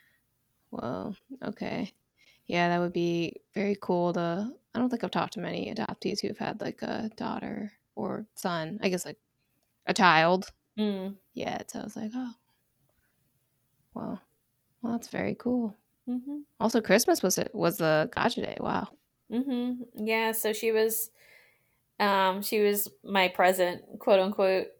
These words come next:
Speaker 2: <laughs> when I turned
Speaker 1: <laughs>
Speaker 2: three. Uh, my mom was like, "Well, I
Speaker 1: Yeah.
Speaker 2: don't, I don't want you to be alone, e-, e-, like, ever again. So, you know, here, we're gonna get you a
Speaker 1: Here's
Speaker 2: little
Speaker 1: your
Speaker 2: buddy.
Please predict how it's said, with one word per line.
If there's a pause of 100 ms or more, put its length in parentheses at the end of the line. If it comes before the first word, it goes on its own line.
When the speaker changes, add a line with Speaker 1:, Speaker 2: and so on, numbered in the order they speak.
(200)
Speaker 2:
<laughs>
when
I
turned
Speaker 1:
<laughs>
Speaker 2:
three. (640)
Uh,
my
mom
was
like,
"Well,
I
Speaker 1:
Yeah.
Speaker 2:
don't,
I
don't
want
you
to
be
alone,
e-, (240)
e-, (220)
like,
ever
again.
So, (300)
you
know,
here,
we're
gonna
get
you
a
Speaker 1:
Here's
Speaker 2:
little
Speaker 1:
your
Speaker 2:
buddy.